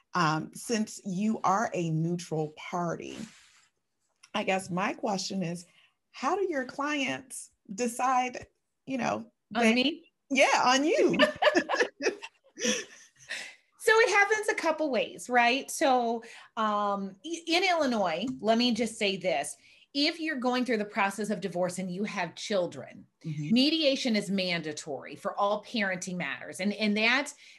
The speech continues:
Speaker 2: um, changed several years ago because judges really wanted parents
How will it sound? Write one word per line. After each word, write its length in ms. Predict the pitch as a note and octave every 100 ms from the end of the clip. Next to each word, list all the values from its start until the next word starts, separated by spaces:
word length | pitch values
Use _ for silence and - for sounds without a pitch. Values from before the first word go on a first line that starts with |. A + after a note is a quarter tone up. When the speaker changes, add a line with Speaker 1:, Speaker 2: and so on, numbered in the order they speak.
| -
Speaker 2:
um, 640 | F#3+ F#3+ F#3 F3+ F3+ F3+ F3 _
changed 440 | - C4 A#3 A3 A3
several 320 | A#3 A3 G#3+
years 420 | G#3 G3+ G3 F3+
ago 540 | F#3 E3+ D#3+ D3+ D#3 D#3+
because 400 | G3 - G#3 E3
judges 920 | D#3+ A#3 A#3+ F3 F3+ D#3+ D#3+ E3 E3 - _ _ _ _ _ _ _ _ _ _ _ _ _ _ _ -
really 800 | A3 D4 C#4+ C4 F#3+ C#3+ C3+ - _ _ _ G3+
wanted 520 | A3+ A3+ A3+ A3 A3
parents 720 | - B3 G3 E3 D#3 F3 -